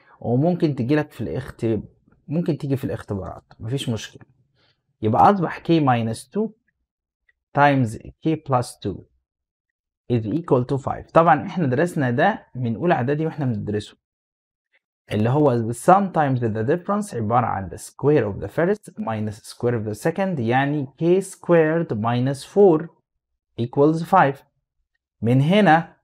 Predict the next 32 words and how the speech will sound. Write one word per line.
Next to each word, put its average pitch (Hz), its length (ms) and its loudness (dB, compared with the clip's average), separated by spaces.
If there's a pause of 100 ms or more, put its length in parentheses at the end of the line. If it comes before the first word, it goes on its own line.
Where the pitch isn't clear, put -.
(100)
ممكن 170 340 0
أقول 160 260 4
إن 120 240 2
K 208 240 2
squared 175 560 2
equals 135 540 0
nine. 104 320 0 (800)
معنى 254 300 4
كده 180 320 2
إن 120 220 0
K 185 140 -4
equals 175 640 2
positive 160 520 -2
or 107 240 -2
negative 143 500 -2
nine. 101 160 -2 (920)
آه، 98 220 -2
سوري، 123 320 4
positive 151 640 0
or 117 140 0
negative 165 500 0
root 175 200 -2
nine. 110 220 -2 (200)
يبقى 110 320 -4
positive 214 500 2
or 131 140 -2
negative 156 580 -2
three. 104 380 -4
بس 120 280 -12
هنقف 160 360 -12
هنا 175 120 2
شوية. 113 460 -4